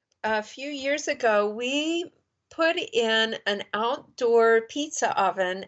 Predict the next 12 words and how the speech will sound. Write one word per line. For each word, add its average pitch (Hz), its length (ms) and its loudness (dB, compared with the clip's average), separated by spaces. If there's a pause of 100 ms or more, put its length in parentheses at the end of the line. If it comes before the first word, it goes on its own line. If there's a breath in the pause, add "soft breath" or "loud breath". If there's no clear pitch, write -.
at 196 220 0
the 208 220 -6
end 208 260 -4
of 220 120 -6
our 208 300 0
garden, 202 600 -4 (880 soft breath)
and 190 240 2
it's 190 160 -6
underneath 226 560 -2
this 214 200 0
shelter. 202 600 0
So 190 460 0